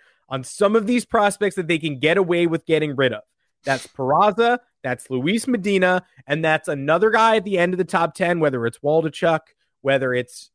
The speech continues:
Austin Wells. Uh, the Yankees need to finally realize and wake up.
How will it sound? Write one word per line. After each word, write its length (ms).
Austin 400
Wells. 500
Uh, 360
the 120
Yankees 440
need 220
to 200
finally 420
realize 500
and 120
wake 220
up. 220